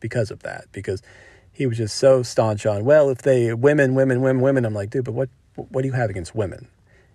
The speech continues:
And we talked about it. And it wasn't just the, the scripture in Second Peter. It wasn't that. It, I mean, sorry, Second Timothy. My bad. My bad for the reference on there. I, I know I will get called out on that, and I deserve it. Um,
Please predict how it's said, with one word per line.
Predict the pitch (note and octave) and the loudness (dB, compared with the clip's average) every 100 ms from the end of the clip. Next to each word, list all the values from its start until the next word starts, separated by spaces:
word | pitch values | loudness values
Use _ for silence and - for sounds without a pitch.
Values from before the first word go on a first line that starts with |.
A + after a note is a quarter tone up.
| _ | _
And | G#2+ G2+ | -8 -4
we | F#2+ G#2 | -6 -4
talked | C#3 C#3+ B2 | 0 0 0
about | F#2+ F2 F2 | -6 -4 -4
it. | |
And | A1 | -6
it | A2 | 2
wasn't | C#3 B2+ F#2+ | 4 2 -2
just | F#2+ B2 A2 - | 0 0 0 -6
the, | G2 | -8
the | - F#2 | -8 -10
scripture | - A2 - G#2+ G2 | -8 -8 -6 -8 -6
in | F#2 F#2 | -8 -6
Second | A#2 G2 E2 | -6 -6 -10
Peter. | - C3+ G#2 F#2+ | -6 -4 -2 -2
It | |
wasn't | A2 B2+ F2 F2 | 0 0 -2 -2
that. | C3+ A2 F#2+ - - - _ _ _ _ _ _ _ _ - | 0 2 0 -6 -16 -20 _ _ _ _ _ _ _ _ -4
It, | - F3 - _ - | 0 0 -2 _ -4
I | |
mean, | D3 | -2
sorry, | C3+ B2 G#2 | 2 2 2
Second | A#2 G#2+ | -4 -6
Timothy. | A2 B2+ F2+ A#2 C3 G2+ | -4 -4 -2 -6 -6 -6
My | F#2+ | -4
bad. | F#2 G#2+ _ - | -4 -6 _ -10
My | G2 | -6
bad | F#2 G#2 | -4 -4
for | A#2 | -2
the | G2+ | -2
reference | A2+ G2 A2 G#2 | 0 -2 -4 -4
on | G#2+ A2 | -4 -2
there. | D3 - - | -4 -6 -10
I, | G2+ - | -8 -6
I | A#2+ | 0
know | B2 A2+ | 4 4
I | |
will | A#2 C3+ A2+ | 6 4 4
get | G#2+ - | -2 -4
called | B2+ A2+ A#2 | 0 2 2
out | A2+ | 0
on | A2+ | 0
that, | C#3+ - | -2 -4
and | A#2+ | -4
I | C#3+ | -4
deserve | A#2 C3 A2+ | -2 -4 -4
it. | A2+ - - - - - | -6 -10 -20 -20 -10 2
Um, | D#3 C#3 B2+ C3 | 4 6 4 0